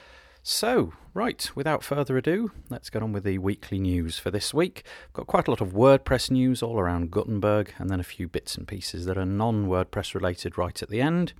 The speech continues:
Okay, so we've had two release candidates for WordPress out this week, and the W P Tavern, the first item,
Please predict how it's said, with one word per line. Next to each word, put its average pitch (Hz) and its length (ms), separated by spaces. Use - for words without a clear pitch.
Okay, 151 240
so 123 200
we've 123 140
had 131 280
two 151 480
release 127 340
candidates 98 720
for 90 260
WordPress 90 500
out 87 200
this - 260
week, - 360
and 92 140
the 85 40
W 90 340
P 85 240
Tavern, 123 480
the 87 80
first 98 340
item, 90 400